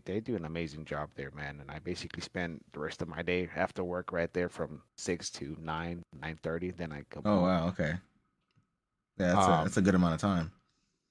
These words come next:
Speaker 1: Yeah. Uh, I just, you know, I come home, you know, get my, my, my protein in there and go to bed and rinse and recycle, you know.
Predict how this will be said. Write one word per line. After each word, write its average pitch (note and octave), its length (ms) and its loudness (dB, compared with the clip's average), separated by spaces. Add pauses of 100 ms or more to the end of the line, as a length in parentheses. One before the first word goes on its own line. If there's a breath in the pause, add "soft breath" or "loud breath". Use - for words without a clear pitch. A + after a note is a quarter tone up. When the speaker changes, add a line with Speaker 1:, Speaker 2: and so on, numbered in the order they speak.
(280)
Speaker 1:
Yeah. C#3+ 640 6 (500)
Uh, E2 460 -4 (460 loud breath)
I F#2+ 100 -6
just, - 340 -8
you G#2 100 -6
know, G2 80 -4
I G#2+ 160 -6 (160)
come A2 160 -4
home, G#2+ 240 -4 (360)
you - 80 -16
know, F3 180 -14 (720)
get G2+ 180 0
my, F2+ 300 -4
my, D#2+ 280 -10
my D#2 280 -14 (120)
protein F#2+ 360 -6
in G2 160 -6 (160)
there F#2+ 120 -2
and D#2 180 -12 (260)
go G2 140 -2
to F#2 60 -4
bed F#2 220 0
and E2 160 -10 (220)
rinse F#2 220 -10
and F2 140 -10
recycle, - 420 -10
you C3 120 -16
know. - 80 -18